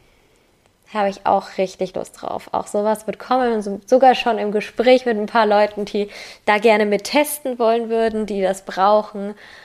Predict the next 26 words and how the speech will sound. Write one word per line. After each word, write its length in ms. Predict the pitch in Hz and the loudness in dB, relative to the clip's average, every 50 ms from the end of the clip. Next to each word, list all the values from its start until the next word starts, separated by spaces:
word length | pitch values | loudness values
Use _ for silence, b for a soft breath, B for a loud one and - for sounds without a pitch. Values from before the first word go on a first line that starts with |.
| B B B _ | B B B _
Also 360 | - 208 208 208 196 185 202 196 | -2 0 0 0 0 -2 -4 -2
das 240 | 196 196 196 196 | -2 -2 -4 -4
ist 240 | - - 196 190 - | -8 -10 -10 -8 -8
nochmal 340 | 202 202 190 180 208 202 196 | -10 -10 -10 -8 -8 -8 -8
ein 60 | 190 | -6
ganz 260 | 180 185 185 180 - | -6 -6 -6 -6 -8
cooler 500 | - - - 196 185 180 175 175 170 170 185 180 b b b b b b b | -10 -8 -6 -4 -2 0 0 0 -2 -4 -8 -14 b b b b b b b
neuer 400 | 196 196 202 208 208 202 190 - | -4 -2 0 2 4 4 4 2
Aspekt, 680 | - 180 - - - 180 180 175 - - - - - - _ - | 2 -2 -4 -4 -2 -2 -2 -2 -4 -8 -14 -14 -14 -18 _ -6
der 320 | 175 - - - - - - - _ _ _ | -4 -4 -2 -2 -4 -6 -8 -12 _ _ _
dann 160 | _ - - - | _ -10 -8 -6
allerdings 400 | - 190 196 190 185 185 180 - | -4 -2 -2 -2 -4 -6 -8 -8
erst 220 | - 180 - - | -8 -8 -8 -10
im 80 | 185 185 | -8 -8
nächsten 340 | 185 180 180 - - 185 | -8 -8 -10 -12 -14 -10
Jahr, 300 | 180 180 180 190 196 - | -8 -6 -6 -4 -6 -6
aber 360 | - 180 175 175 175 175 175 175 B B B B B B B B B B B - | -6 -6 -6 -6 -6 -6 -8 -10 B B B B B B B B B B B 2
der 100 | 214 226 | 2 4
damit 300 | 247 254 240 226 214 190 | 4 4 2 2 0 0
reinkommt 420 | 185 202 254 285 - 311 269 214 | 0 0 0 0 -2 -4 -4 -4
und 100 | 220 208 | -2 0
der 120 | 214 208 240 | 2 4 4
jetzt 220 | 285 294 294 - | 4 2 2 2
auch 140 | - 240 269 | 0 0 0
tatsächlich 540 | - 294 269 277 - 247 247 - 269 254 - | 0 -2 -2 -2 -4 -4 -2 -2 -4 -2 0
so 300 | - 240 240 240 247 | 2 2 4 4 2